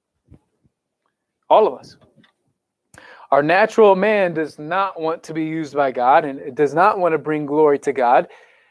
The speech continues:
This is why the Bible tells us that our minds have to be renewed. There is work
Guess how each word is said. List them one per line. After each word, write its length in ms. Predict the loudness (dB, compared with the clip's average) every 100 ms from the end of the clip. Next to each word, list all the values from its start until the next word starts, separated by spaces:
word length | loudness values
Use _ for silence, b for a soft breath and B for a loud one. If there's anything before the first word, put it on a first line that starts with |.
| b
This 240 | 0 4
is 180 | 2 2
why 240 | 2 2
the 100 | 2
Bible 340 | 2 2 2 -4
tells 340 | -6 -10 -6
us 320 | -6 -6 -10 _ _ _ _ _ _ _ _ -14
that 100 | -6
our 160 | -6
minds 480 | -4 -6 -4 -4 -8
have 320 | -6 -4 -4
to 100 | -6
be 160 | -10 -10
renewed. 560 | -8 -4 0 0 -2 -6
There 180 | -8
is 280 | -4 -6 -6
work 480 | -2 2 2 -2 _